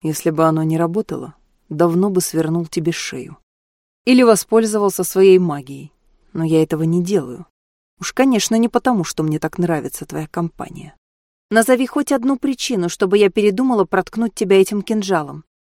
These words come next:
Ведь только так тебя можно убить, правда? Твоим собственным оружием и только ударом в сердце». «Маловероятно». «Уверен?» Я слегка нажала на кончик кинжала, впивающегося в его позвоночник.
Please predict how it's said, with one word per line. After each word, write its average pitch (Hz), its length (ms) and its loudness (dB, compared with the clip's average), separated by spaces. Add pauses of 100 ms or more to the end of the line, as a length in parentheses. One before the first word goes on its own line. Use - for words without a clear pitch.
(220)
Ведь 220 160 -4
только 269 300 2
так - 280 0
тебя 262 200 0
можно 208 340 0
убить, 170 300 -4
правда? 214 440 2 (460)
Твоим 247 260 4
собственным 240 600 0
оружием 170 520 -2 (160)
и 214 100 -6
только 294 300 0
ударом 240 380 4
в - 60 -10
сердце». 170 560 -6 (640)
«Маловероятно». 139 960 -6 (580)
«Уверен?» 240 560 2 (480)
Я 202 140 4
слегка 202 360 -2
нажала 196 380 0
на 170 120 -2
кончик 185 400 -2
кинжала, 190 560 -2 (160)
впивающегося 202 960 0
в 180 40 -4
его 156 240 -4
позвоночник. 156 840 -10